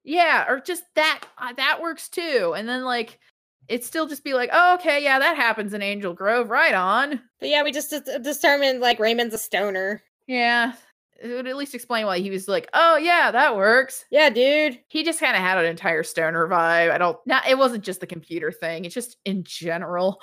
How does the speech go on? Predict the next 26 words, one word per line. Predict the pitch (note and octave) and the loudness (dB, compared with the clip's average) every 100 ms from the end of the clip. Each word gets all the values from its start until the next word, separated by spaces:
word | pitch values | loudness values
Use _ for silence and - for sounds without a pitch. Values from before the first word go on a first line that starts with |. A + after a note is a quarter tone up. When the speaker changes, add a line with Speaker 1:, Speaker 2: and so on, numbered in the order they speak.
| - | -12
Speaker 1:
<laughs> | D4 - - | -12 -12 -14
Speaker 2:
In | D4 B3+ C4 | -10 -10 -2
general, | D#4+ A#3+ D4+ D#4 E4 - A#4 A#4 | 0 4 4 4 2 4 4 4
he | D#4 | 0
just | C#4+ - | -2 -2
seemed | D#4+ C#4+ | 0 4
like | C4+ | 4
he | C#4 C#4 | 4 0
toked | - B3+ A#3 | 4 4 4
a | C4+ - | -4 0
lot. | C#4 C#4+ D#4+ D4+ - _ | 2 4 4 2 -8 _
Speaker 1:
Yeah. | G#3 A#3 G#3+ G#3+ - - - | 2 4 4 2 -4 -14 -6
We | C4 | 0
previously | D#4 D#4+ E4+ D#4 | 2 2 0 0
talked | B3 A#3+ | 0 2
about | B3 - | 0 -2
Sean | - F#3+ G3 | -2 0 2
when | G3 | 0
we | F#3+ | -4
talked | F3+ E3 E3 | -2 -2 -2
about | G#3 E3 | -2 -2
Tanya, | - E3 D#3+ F#3 G#3+ A#3 A#3+ | -4 -6 -6 -2 2 2 2
who | G3 F#3 | 2 0
is | F3+ F3 | 0 -4
just | G3 - _ | -8 -12 _
a | G#3+ A#3 | 2 2